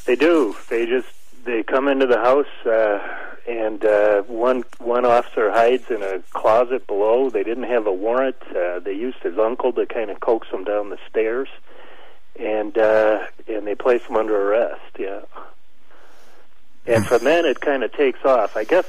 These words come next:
one thing you, you, you probably noticed in the book is, uh, before they arrested him, the, the police sketch, the, the artist, police artist composite.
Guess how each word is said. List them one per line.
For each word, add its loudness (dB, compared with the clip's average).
one 2
thing 0
you, 0
you, -10
you -12
probably 2
noticed 0
in 0
the -4
book 2
is, -4
uh, -2
before 4
they 2
arrested 2
him, -4
the, -6
the 0
police 4
sketch, 2
the, -2
the -4
artist, 4
police 2
artist 2
composite. 2